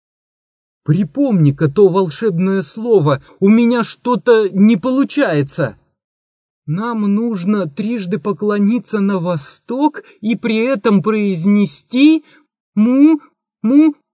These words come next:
му». Они повернулись на восток и стали кланяться, чуть не касаясь клювами земли. Увы,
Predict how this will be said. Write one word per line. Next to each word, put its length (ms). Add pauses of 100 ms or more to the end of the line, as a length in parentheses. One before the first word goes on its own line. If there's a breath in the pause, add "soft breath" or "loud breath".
(160)
му». 540 (1300)
Они 460
повернулись 920
на 180
восток 760 (140)
и 100
стали 600
кланяться, 840 (180 soft breath)
чуть 240
не 140
касаясь 720
клювами 680
земли. 680 (540)
Увы, 800